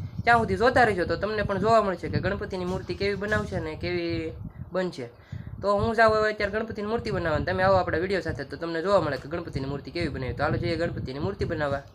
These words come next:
તો મિત્રો, આપણે ગારો તો અત્યારે કમ્પ્લીટ કરેલો હતો, બરોબર? તો હવે આ જે આપણો છે ગારો,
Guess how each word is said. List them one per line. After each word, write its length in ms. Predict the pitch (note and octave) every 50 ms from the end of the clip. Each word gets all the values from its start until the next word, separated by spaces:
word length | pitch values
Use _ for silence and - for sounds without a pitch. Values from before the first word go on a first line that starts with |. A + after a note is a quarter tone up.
| - - - - - - - -
તો 80 | E3+ F3
મિત્રો, 260 | G3 G3 A3 A3 G#3+
આપણે 260 | G#3 G#3 G#3 F#3+ F3
ગારો 320 | D#3+ F3+ G3 G#3+ G#3+ G#3
તો 100 | G#3 G#3+
અત્યારે 260 | G#3 G#3 - G3+ F#3+ F#3+
કમ્પ્લીટ 380 | G#3 G#3 G#3+ G#3+ G3+ F#3+ -
કરેલો 280 | G#3+ G#3+ A3+ G#3+ F#3+ F3+
હતો, 160 | E3+ E3+ E3
બરોબર? 360 | E3 G3+ A3 A3 G#3+ A3+ A3
તો 220 | G3+ - F#3+ F#3 F#3
હવે 200 | F#3 F#3 F#3 F3+
આ 260 | - - F3+ F#3+ G3
જે 120 | F#3+ F#3+
આપણો 240 | F#3 F#3 - E3+ E3+
છે 160 | E3 E3+ E3
ગારો, 320 | D#3+ E3 E3+ F#3 F#3 F3